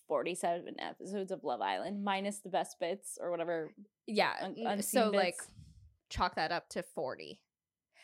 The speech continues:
Speaker 1: Yeah, I actually truly can't believe that we've watched that many. It doesn't even feel like that.
Speaker 2: No. And, like, we've gone together every day and just
Speaker 1: I know.
Speaker 2: and just roasted the Islanders.
Speaker 1: <laughs>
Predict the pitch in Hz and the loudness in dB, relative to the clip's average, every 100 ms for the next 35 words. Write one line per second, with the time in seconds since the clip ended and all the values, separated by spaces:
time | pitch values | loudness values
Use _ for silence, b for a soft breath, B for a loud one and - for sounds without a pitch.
0 | B 190 190 170 104 151 185 147 - - | B 0 4 6 6 4 4 2 2 0
1 | 233 - 190 190 175 196 180 165 160 156 | -2 -2 -2 0 0 -2 -2 -2 0 0
2 | 147 160 165 156 147 - 131 147 196 190 | 0 -2 2 0 0 -6 -6 -6 -8 -6
3 | 202 226 233 247 233 190 - - 214 208 | 0 2 2 2 0 -2 -8 2 4 4
4 | 139 160 240 208 180 - - 277 254 254 | 2 2 4 6 4 0 -4 -2 0 0
5 | 247 254 277 - 233 254 277 277 247 269 | 0 0 0 0 -2 -2 -4 -4 -2 -2
6 | 214 85 92 - 233 233 233 208 233 262 | 0 -2 -2 -2 0 0 -2 0 2 2
7 | 180 185 208 - 247 233 226 - - _ | 0 -2 -6 -4 -2 0 -2 -10 -20 _
8 | _ _ _ 202 196 190 185 233 240 226 | _ _ _ -2 0 0 2 2 2 0
9 | 214 202 247 311 - 208 190 - - 269 | 0 4 4 4 0 0 0 2 2 0
10 | 311 247 170 120 - | 0 0 2 8 8